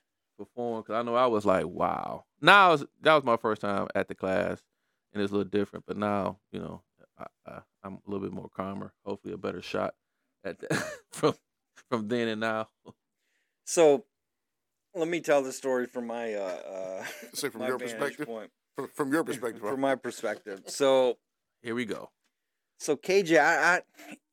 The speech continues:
Speaker 2: I, he may have been turned on to us from, uh, a mutual friend.
Speaker 3: Mm-hmm.
Speaker 2: And, uh, you know, kinda ran into him hanging out at the, the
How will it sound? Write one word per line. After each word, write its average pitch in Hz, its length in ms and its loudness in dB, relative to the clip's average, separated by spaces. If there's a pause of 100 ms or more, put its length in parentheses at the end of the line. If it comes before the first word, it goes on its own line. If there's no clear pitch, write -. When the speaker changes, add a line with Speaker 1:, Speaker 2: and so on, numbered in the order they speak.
(340)
Speaker 2:
I, 143 160 -14
he 185 160 -2
may 202 280 6
have 123 260 6 (100)
been 127 220 6
turned 127 300 2
on 117 220 0
to 110 160 0
us 107 120 0
from, 104 340 -2
uh, 92 400 -2 (160)
a 120 100 -2
mutual 107 500 -2
friend. 104 420 -6 (340)
Speaker 3:
Mm-hmm. 101 300 -16 (360)
Speaker 2:
And, 101 320 -6
uh, 95 380 0
you 117 140 -2
know, 104 240 0
kinda 113 280 0
ran 110 320 0
into 110 300 -2
him 107 300 -2 (480)
hanging 107 240 -8
out 104 200 -2
at 104 220 -2
the, 98 360 -4 (380)
the 98 240 -6